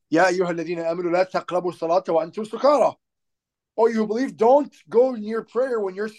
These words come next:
when you're drunk. That means I, I can drink." No, because you have to understand the Quran in totality. That was re-, revealed earlier, hinting that, that, uh, or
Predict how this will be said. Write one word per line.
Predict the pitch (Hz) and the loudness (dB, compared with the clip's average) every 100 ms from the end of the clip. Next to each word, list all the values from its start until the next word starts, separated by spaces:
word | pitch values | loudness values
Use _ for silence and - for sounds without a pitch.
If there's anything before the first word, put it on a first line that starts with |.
| - | -10
when | 196 | -2
you're | 220 | 0
drunk. | 220 302 185 151 | 4 4 2 -2
That | 226 | -2
means | 214 208 | 0 0
I, | 214 - | 0 -2
I | - | -6
can | 247 233 | -8 -2
drink." | 359 285 - - _ _ _ _ _ _ | -2 -2 -8 -20 _ _ _ _ _ _
No, | 117 127 156 127 | -6 2 2 2
because | 123 131 139 139 _ _ _ _ - | -4 -2 -2 -2 _ _ _ _ -2
you | 139 | 2
have | 151 151 | 2 0
to | 151 | -4
understand | 156 147 143 151 | -4 -6 -4 -4
the | 143 | -2
Quran | 143 139 151 147 | -4 -2 -2 -2
in | 143 | -8
totality. | 139 127 175 190 139 127 | -6 2 4 6 4 0
That | 135 151 | 2 4
was | 147 127 - _ _ _ _ | 0 0 -10 _ _ _ _
re-, | 170 165 | 2 2
revealed | 147 147 123 151 151 135 | 4 4 6 6 6 4
earlier, | 175 175 180 170 202 - _ _ _ _ _ _ | 6 8 8 6 4 -2 _ _ _ _ _ _
hinting | - 208 214 185 175 208 208 _ _ _ | 0 2 2 2 0 -2 -12 _ _ _
that, | 151 156 _ - | 0 0 _ -16
that, | 143 156 156 - | -4 -2 -2 -2
uh, | 151 | -4
or | 160 160 | -2 -4